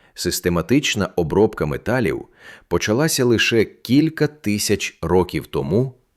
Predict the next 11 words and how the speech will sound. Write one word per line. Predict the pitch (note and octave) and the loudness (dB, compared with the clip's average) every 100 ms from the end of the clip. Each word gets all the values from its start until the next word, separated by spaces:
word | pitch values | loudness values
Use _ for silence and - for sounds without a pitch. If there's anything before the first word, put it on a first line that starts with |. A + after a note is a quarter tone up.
| _ | _
в | D#2+ | -8
бронзовому | D2 F2 F#2+ E2+ E2+ E2 D#2+ D2 - _ | 0 2 2 0 0 0 -2 -4 -10 _
віці. | D2 D2 C#2+ - A#1 - _ _ _ _ _ _ - | -10 -8 -8 -8 -10 -14 _ _ _ _ _ _ -10
Детальний | D2+ E2 A2+ C3 A#2+ G#2+ F#2+ - | -2 -2 0 2 2 2 2 -4
спектральний | - - G2 - G2+ F#2 E2 D2+ | -6 -4 -4 0 0 2 0 -2
аналіз | D#2+ E2 C#3 G#2+ D2 - _ - - - | -4 -2 -2 -2 -2 -8 _ -20 -20 -4
показав, | A2+ D3 G2+ D2 B1+ | -2 0 0 -2 -4
що | - - D2 - - | -8 -6 -6 -6 -12
деякі | C2+ F2+ G#2+ F2 - C#2+ | 0 4 4 2 0 -6
загадкові | C#2+ D2 C#2+ - F#2 D#2+ | -6 -6 -6 0 0 0
артефакти | C#2 D2 D#2 - C3 - B1 G1+ | -4 -8 -10 -6 -6 -4 -6 -8